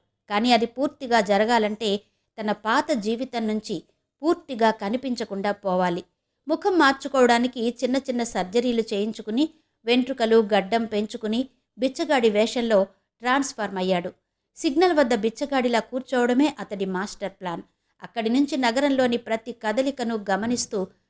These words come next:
రాధికను నిశితంగా పరిశీలించగలగడమే అతని లక్ష్యం.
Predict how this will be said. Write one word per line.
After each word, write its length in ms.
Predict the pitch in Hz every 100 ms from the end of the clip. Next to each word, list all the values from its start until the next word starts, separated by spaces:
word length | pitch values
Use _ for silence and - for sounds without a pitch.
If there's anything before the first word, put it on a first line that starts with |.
| _
రాధికను 600 | 190 202 240 262 220 202
నిశితంగా 640 | 247 214 214 277 247 214 208
పరిశీలించగలగడమే 1200 | 208 202 - 254 233 220 208 208 202 202 220 254 180
అతని 260 | - 180
లక్ష్యం. 440 | 175 180 - 196